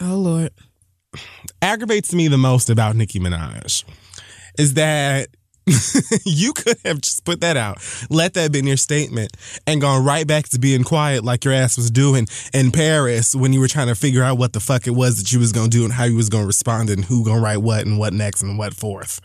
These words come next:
Speaker 2: <laughs> But instead, she put the song out and got on Instagram, and I'm going to read all of this, which you
Speaker 1: Okay.
Speaker 2: know I never do.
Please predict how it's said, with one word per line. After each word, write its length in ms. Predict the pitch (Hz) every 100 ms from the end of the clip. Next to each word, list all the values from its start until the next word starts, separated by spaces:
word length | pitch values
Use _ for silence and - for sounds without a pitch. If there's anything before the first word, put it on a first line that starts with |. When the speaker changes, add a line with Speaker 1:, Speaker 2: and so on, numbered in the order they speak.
| -
Speaker 2:
<laughs> 360 | 254 - - - - - - - _ _ -
But 140 | 185
instead, 580 | 254 - 262 254 247 202
she 140 | -
put 160 | 185 208
the 80 | 180
song 340 | 202 185 175
out 400 | 156 143 135 - _ - - - -
and 160 | 160
got 200 | 170 185
on 100 | 180
Instagram, 920 | 170 160 - 147 147 139 135 135 143 123 - _
and 80 | 143
I'm 160 | 175 180
going 160 | 156
to 120 | 135 139
read 420 | 139 135 123 - - _
all 340 | - 120 117 101
of 140 | 90 98
this, 420 | 90 120 - - 131
which 180 | 131
you 60 | 190
Speaker 1:
Okay. 60 | 170
Speaker 2:
know 100 | 156
I 120 | 151
never 520 | 113 107 113 104 92
do. 280 | 87 90 64